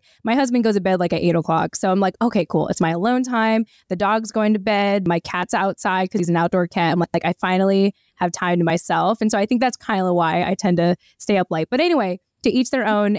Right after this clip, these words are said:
And anyway, I'm still, like, also getting inspiration from hearing your story just because I just always hear that phrase, "Early bird gets the worm." And I just haven't gotten that worm. <laughs> I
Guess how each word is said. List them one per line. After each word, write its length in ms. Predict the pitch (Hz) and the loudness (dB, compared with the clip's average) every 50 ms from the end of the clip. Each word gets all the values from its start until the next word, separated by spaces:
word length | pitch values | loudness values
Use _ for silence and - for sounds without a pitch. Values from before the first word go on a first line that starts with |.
| - - | -2 -2
And 440 | 185 185 185 180 180 180 180 - - | -2 0 2 2 2 2 2 0 0
anyway, 300 | - 214 233 208 190 180 | 0 2 2 2 2 2
I'm 160 | 175 151 196 214 | 0 0 0 0
still, 220 | - 220 208 202 | 0 0 0 2
like, 200 | 196 185 180 - - | 2 0 -2 -2 -2
also 260 | 185 180 185 - 185 | -2 0 0 0 0
getting 220 | 175 175 175 170 | 0 2 2 2
inspiration 520 | 175 175 - - 185 156 180 - - 175 180 | 2 2 0 0 0 0 2 2 2 2 2
from 240 | - 185 165 151 190 | 2 0 0 0 0
hearing 280 | 185 214 196 185 185 180 | 0 2 2 2 2 2
your 80 | 180 | 0
story 340 | 170 - 185 180 175 170 175 | 0 0 0 0 2 2 0
just 200 | - 175 - - | -2 -4 -4 -2
because 420 | 170 - - 175 170 175 170 - - - - - - - _ _ _ - | -2 -2 0 0 0 0 0 -2 -6 -10 -16 -20 -20 -20 _ _ _ -2
I 100 | 240 233 | -2 0
just 160 | 254 - - - | -2 -4 -2 0
always 260 | 240 262 269 285 262 | 0 2 2 2 0
hear 340 | - - 247 226 214 214 208 202 | -2 -2 -2 0 2 2 2 0
that 160 | 190 - - _ | -2 -4 -4 _
phrase, 320 | - 202 190 180 175 170 - | -2 0 2 2 0 -2 -2
"Early 240 | - 202 196 196 196 | -2 0 2 2 2
bird 240 | 180 190 180 175 170 | 2 2 0 0 0
gets 240 | - 170 160 - - | 0 -2 -2 -2 -2
the 100 | - 175 | -2 0
worm." 460 | 165 170 170 165 170 180 214 262 262 - _ _ _ _ _ - | 0 2 2 2 2 2 2 2 0 -2 _ _ _ _ _ -4
And 320 | 202 196 196 190 190 190 - | -2 0 0 0 0 -2 -2
I 120 | 190 202 | -2 -2
just 140 | 196 220 208 | -2 -2 -2
haven't 240 | - 226 202 208 196 | -2 -2 -2 -2 -2
gotten 320 | - - - - 196 190 | -2 -2 -2 0 0 0
that 160 | 196 180 160 175 | 0 0 0 0
worm. 260 | 175 170 165 180 - - | -2 -2 -2 -2 -2 -2
<laughs> 560 | 339 - - - 311 - - 480 - - - | -4 -4 -6 -10 -12 -6 -6 -6 -4 -2 -2
I 120 | - 311 | -2 -2